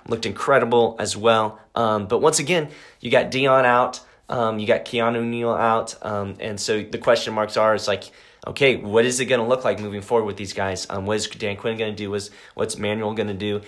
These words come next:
um, in coaching them and calling plays? Um, what are we gonna see? Um, but our defense, hands down, you hold 'em to eighteen points. You g-, we gotta win the game. We gotta score more than eighteen points, uh, to win the game. Um, I, I hate, you know,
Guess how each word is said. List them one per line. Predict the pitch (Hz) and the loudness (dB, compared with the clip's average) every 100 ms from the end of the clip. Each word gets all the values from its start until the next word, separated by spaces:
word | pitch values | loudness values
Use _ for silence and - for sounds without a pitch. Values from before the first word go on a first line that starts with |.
| - - | -14 -10
um, | 98 | -8
in | 95 | -4
coaching | - 127 127 | 0 2 2
them | 120 117 107 | 0 0 -2
and | 98 | -10
calling | 95 104 95 | -6 -4 -4
plays? | - 127 120 117 - - | -2 2 2 2 -6 -6
Um, | 107 98 | -4 -4
what | 101 | -4
are | |
we | 101 | -4
gonna | 98 92 | -6 -4
see? | - 117 104 - - - | -4 -4 -4 -8 -18 -12
Um, | - - 104 | -6 -4 4
but | 127 | 6
our | 135 | 6
defense, | 151 139 - 113 - - _ _ | 4 0 -2 -2 -4 -10 _ _
hands | 147 151 127 | 0 0 0
down, | 131 117 104 98 | 0 0 0 -4
you | 120 | -2
hold | 131 139 | 0 0
'em | 139 | 0
to | - | -4
eighteen | 117 117 117 107 | -4 -4 -6 -8
points. | 110 104 101 - - - _ _ - | -8 -8 -6 -10 -12 -20 _ _ -14
You | 135 | -14
g-, | - | -12
we | - 131 | -6 2
gotta | 139 127 | 6 6
win | 117 113 | 6 2
the | 104 | -2
game. | 95 104 98 | -4 -4 -2
We | 107 | 2
gotta | 123 - | 4 4
score | - 107 | 0 -2
more | 104 | -2
than | 95 95 | -2 -4
eighteen | 95 95 92 | -6 -6 -10
points, | - 98 87 - - | -6 -6 -6 -8 -8
uh, | 76 | -8
to | - | -6
win | 98 98 | -8 -8
the | |
game. | 90 95 90 - - _ - | -6 -8 -8 -16 -20 _ -10
Um, | 110 101 92 - - | -8 -8 -10 -16 -12
I, | 107 - 117 | -8 -2 0
I | |
hate, | 117 135 - - | 2 0 0 -6
you | 120 | -2
know, | 104 | -2